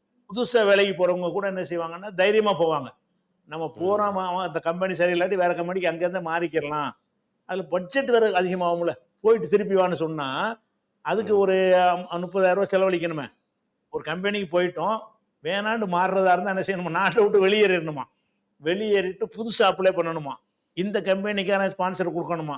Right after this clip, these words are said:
Speaker 1: அதுக்கு பிறகு தான் நான் போகணும்னு சொன்னா, அதுக்கு போக்குவரத்து டிக்கெட்டு, மத்த ஏற்பாடுலாம் சேர்ந்து ஒரு ஐம்பதாயிரம் ஒண்ணு செலவாகி போயிரும். அதெல்லாம் இப்ப இல்ல. அங்கனக்குள்ளேருந்து
Speaker 2: ம்.
Speaker 1: மாறிக்கிறலாம்.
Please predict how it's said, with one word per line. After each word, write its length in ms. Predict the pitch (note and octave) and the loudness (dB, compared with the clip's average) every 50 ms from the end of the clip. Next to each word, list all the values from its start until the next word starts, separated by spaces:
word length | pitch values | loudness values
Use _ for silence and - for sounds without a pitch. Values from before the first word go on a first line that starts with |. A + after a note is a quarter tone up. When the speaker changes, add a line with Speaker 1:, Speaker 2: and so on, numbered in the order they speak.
| _ _ | _ _
Speaker 1:
அதுக்கு 280 | - C#3+ F3+ G3+ G3+ | -6 -4 -4 -2 -2
பிறகு 220 | F#3 G#3 G#3 A3 G#3+ | -2 0 0 0 0
தான் 120 | G3+ F#3 | -2 -2
நான் 20 | C#3+ | -2
போகணும்னு 440 | E3+ F#3 G3 F#3+ F#3 F3 F3 E3 | -2 -2 0 -2 -4 -6 -8 -10
சொன்னா, 520 | D#3+ - D#3 D3+ C#3 C#3 D3+ G3 A#3+ C4+ - _ _ _ _ _ - | -8 -8 -8 -10 -8 -6 -6 -4 -4 -6 -8 _ _ _ _ _ -4
அதுக்கு 500 | - E3 G3 G#3 - G3+ G3+ G3 F#3+ F#3 F#3+ | 0 0 2 2 4 4 4 4 4 2 2
போக்குவரத்து 560 | G3 F#3+ E3 E3 F#3 F#3 F#3 F#3 F3+ F3+ F3+ | 0 0 0 0 -2 -2 -2 -2 -6 -6 -6
டிக்கெட்டு, 300 | F3+ F#3 F3+ F3+ F#3 G3 F#3+ | -2 -2 -2 -2 -2 -4 -4
மத்த 180 | F#3 F3 F#3 | -4 -2 -2
ஏற்பாடுலாம் 540 | F3+ F3+ F3+ F3 F3 - F#3 F#3 F#3+ F#3+ F#3 | 0 0 0 0 0 -2 -4 -2 -2 -4 -4
சேர்ந்து 260 | F#3+ G#3 A3+ A#3+ A#3+ | -4 -6 -4 0 2
ஒரு 120 | A#3 A3+ G#3+ | 4 4 4
ஐம்பதாயிரம் 380 | F#3+ G3 G3+ G#3 G#3 G#3 G#3 | 2 4 4 6 6 6 4
ஒண்ணு 160 | G3+ G3 F#3 | 2 2 2
செலவாகி 280 | G3 F#3+ G3 G3 G3 F#3 | 4 6 6 8 6 6
போயிரும். 300 | F3+ E3+ E3 D3+ B2+ - | 4 4 2 2 0 -2
அதெல்லாம் 300 | - E3+ G3+ A3 A#3+ A#3 | -4 -2 0 2 2 2
இப்ப 140 | A3+ - F#3+ | 2 2 0
இல்ல. 300 | F3+ F3 E3+ D#3+ C3+ - _ _ _ _ _ _ _ _ _ - - | 0 0 0 -2 -4 -4 _ _ _ _ _ _ _ _ _ -8 -6
அங்கனக்குள்ளேருந்து 400 | E3+ G#3 A3+ A3+ A3 A3+ A#3 A3+ | -4 0 0 0 4 4 4 4
Speaker 2:
ம். 40 | G#3 | 4
Speaker 1:
மாறிக்கிறலாம். 440 | G3 F#3 F3+ D#3+ C3 B2+ C#3 A#2+ - | 2 2 2 0 -2 -4 -4 -6 -12